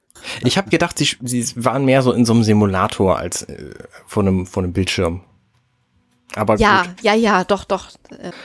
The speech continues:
Speaker 1: Genau, dann beginnt Kelly ihre Befragung und, ähm, befragt zunächst Alara Kitan. Und das finde ich auch wieder schön, weil die beiden Versuche von Kelly, hier quasi einen Punkt zu machen,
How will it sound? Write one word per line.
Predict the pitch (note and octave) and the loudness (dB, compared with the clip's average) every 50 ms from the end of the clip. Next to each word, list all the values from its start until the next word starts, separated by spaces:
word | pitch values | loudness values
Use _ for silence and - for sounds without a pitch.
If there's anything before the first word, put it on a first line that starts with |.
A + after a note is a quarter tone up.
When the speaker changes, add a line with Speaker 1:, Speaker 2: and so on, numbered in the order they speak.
| - - - | -18 -6 -2
Speaker 1:
Genau, | D3+ D#3+ F#3 D3 G#2 | 2 4 4 4 4
dann | - B2+ D3 | 2 2 2
beginnt | D3 B2+ - C3+ C3+ - | 2 2 2 0 0 -2
Kelly | - - - B2+ D3+ E3+ | -4 -2 0 0 0 -2
ihre | - - D3+ D3+ C#3+ D#3 D3+ - | 0 0 0 2 2 2 0 0
Befragung | - _ - C#3 - - - - C3 B2+ C#3 C#3+ D#3+ E3 E3 E3 - _ _ _ - - - | -2 _ -4 -4 -4 -4 -2 0 2 2 2 2 2 0 0 -2 -6 _ _ _ -18 -18 -14
und, | - - B2+ B2 B2 B2+ B2+ B2 - - - - | -2 2 2 4 4 4 2 0 -4 -6 -6 -4
ähm, | A#2+ A2 A2 G#2+ G#2+ G#2+ G#2+ G#2+ G#2 G2+ G#2 | 0 2 2 4 4 2 2 0 -2 -2 -2
befragt | A2+ G#2 - - C3+ C3 F3+ F#3 - | -2 -2 -2 0 0 0 0 0 -2
zunächst | - - C#3 A#2+ A2 A2 A#2 C#3+ F3+ F#3+ F#3+ - - - | 0 2 4 4 4 4 4 4 4 2 2 -2 -4 -4
Alara | A2 G#2 A#2 C3+ D#3+ D#3 D3 | -2 0 2 4 4 4 2
Kitan. | - - - A#2+ - - - - - C#3+ D3 G#2 F2+ F2 - | 2 0 -4 -6 -6 -6 -6 -4 -4 -2 -2 -2 -4 -4 -4
Und | - G#2+ G2 - - | -4 -6 -6 -2 0
das | B2 B2 - - | 0 0 0 0
finde | - F3 E3 C3 | 0 2 2 2
ich | A#2+ - - - | 0 -2 -2 0
auch | G2+ A#2 E3 - - - - - _ _ _ | 2 2 2 0 -4 -12 -20 -20 _ _ _
wieder | - - - - A#2 A2+ A#2 B2 G#2 G2 - - | -20 -20 -12 -8 -4 0 2 2 2 2 0 -2
schön, | - - - - A2+ B2 D#3 E3 C3+ | -4 -2 0 2 2 2 2 0 2
weil | A#2 A2+ A2+ | 2 2 2
die | A2+ A2+ A2+ | 2 0 0
beiden | - A#2 G#2+ B2 C#3+ D#3 C#3+ | 0 2 2 2 0 0 -2
Versuche | - - B2 G#2+ G2+ B2 C#3 F#3 G#3 - - A#2+ A2+ - - | -2 -2 -2 0 2 2 0 0 0 0 0 -2 -2 -4 -10
von | - - B2+ A2+ A#2 - | -6 0 0 0 0 0
Kelly, | - - - D#3 D#3+ B2 B2 C#3+ - - - - - - - _ | 0 0 2 4 4 4 4 2 0 -6 -16 -18 -20 -20 -20 _
hier | - - - C3 D3 D3+ | -8 -2 2 4 4 4
quasi | - - - A2+ A2+ B2 B2+ B2+ B2 A#2+ | 2 0 0 2 2 2 2 2 2 2
einen | - A2+ A2+ A2+ A2+ G#2+ | 2 2 2 2 2 2
Punkt | - - - F#3 G3+ F#3+ - - | -2 -2 0 2 2 2 2 0
zu | - - G#2+ | 0 2 2
machen, | G2 F#2 F2+ - - A2+ C3 E3+ | 4 2 2 2 0 -2 -4 -4